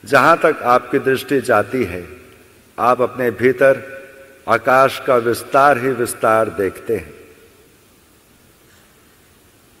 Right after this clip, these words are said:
इस अंधेरी जगह में मन को एकाग्र कीजिए और जो कुछ भी इसमें दिखलाई देता है,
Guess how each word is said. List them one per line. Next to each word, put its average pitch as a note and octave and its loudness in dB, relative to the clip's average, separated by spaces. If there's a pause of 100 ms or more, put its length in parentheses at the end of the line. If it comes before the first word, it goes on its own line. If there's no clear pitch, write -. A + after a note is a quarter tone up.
(2500)
इस B2+ -2
अंधेरी C3 4
जगह C3+ 2
में C#3+ -4 (560)
मन C#3+ 0
को C#3+ 2
एकाग्र B2+ 0
कीजिए F2 -6 (960)
और B2+ 4
जो E3+ 2
कुछ D3+ -4
भी D3 0
इसमें D3 -4
दिखलाई B2+ 0
देता A#2 2
है, F2+ -6